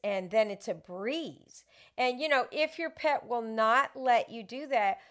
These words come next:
then you are probably gonna have to have dentals done at least once, once a year.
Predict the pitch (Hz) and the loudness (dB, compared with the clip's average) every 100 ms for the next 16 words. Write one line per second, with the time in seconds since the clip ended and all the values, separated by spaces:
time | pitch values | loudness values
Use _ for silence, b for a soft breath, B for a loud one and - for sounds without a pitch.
0 | B _ 226 220 220 214 226 233 240 233 | B _ -6 -6 -2 2 0 2 2 2
1 | 226 220 226 214 214 233 214 202 214 233 | -4 -4 -4 -6 -4 -4 -4 -4 -4 -4
2 | 349 240 - 190 185 180 190 190 190 190 | -6 -8 -4 -2 -2 -6 -6 -10 -8 -6
3 | 180 185 - - 170 196 214 247 190 226 | -6 -8 -18 -10 -4 -4 -4 -10 -10 -6
4 | 294 165 | -2 -2